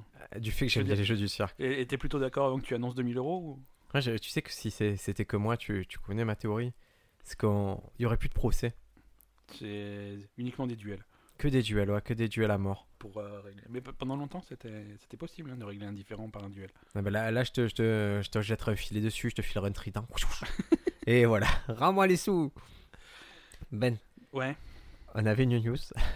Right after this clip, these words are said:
Speaker 2: Oui, est-ce que tu aimes les sports automobiles ?
Speaker 1: J'ai, j'ai, j'ai été passionné de ça
Speaker 2: Course
Speaker 1: et
Speaker 2: de
Speaker 1: j'ai laissé
Speaker 2: voiture et
Speaker 1: tomber.
Speaker 2: tout.
Speaker 1: J'ai laissé tomber. J'aimais bien à une époque, je jouais beaucoup à,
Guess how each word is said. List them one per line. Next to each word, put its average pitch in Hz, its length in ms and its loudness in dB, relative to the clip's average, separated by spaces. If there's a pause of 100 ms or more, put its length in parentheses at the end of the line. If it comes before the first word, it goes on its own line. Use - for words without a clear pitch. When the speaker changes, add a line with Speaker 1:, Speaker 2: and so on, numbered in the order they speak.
(640)
Speaker 2:
Oui, 180 200 -4
est-ce 139 100 -8
que 196 60 -4
tu 262 140 -6
aimes 262 100 -2
les 165 80 -2
sports - 180 -6
automobiles ? 139 480 -4 (680)
Speaker 1:
J'ai, 113 280 4
j'ai, 110 300 2
j'ai 104 120 0
été 120 180 2
passionné 147 420 2
de - 60 -12
ça 131 200 4
Speaker 2:
Course 147 40 4
Speaker 1:
et - 20 0
Speaker 2:
de 151 140 0
Speaker 1:
j'ai 139 100 4
laissé 117 200 0
Speaker 2:
voiture - 20 -2
et 135 40 -2
Speaker 1:
tomber. 101 300 2
Speaker 2:
tout. 117 180 -10 (640)
Speaker 1:
J'ai - 140 -4
laissé 113 220 0
tomber. 110 280 2
J'aimais 147 260 4
bien 165 220 4
à 156 40 6
une 139 100 6
époque, 156 260 6
je 131 120 0
jouais 113 220 2
beaucoup 135 360 0
à, 113 320 4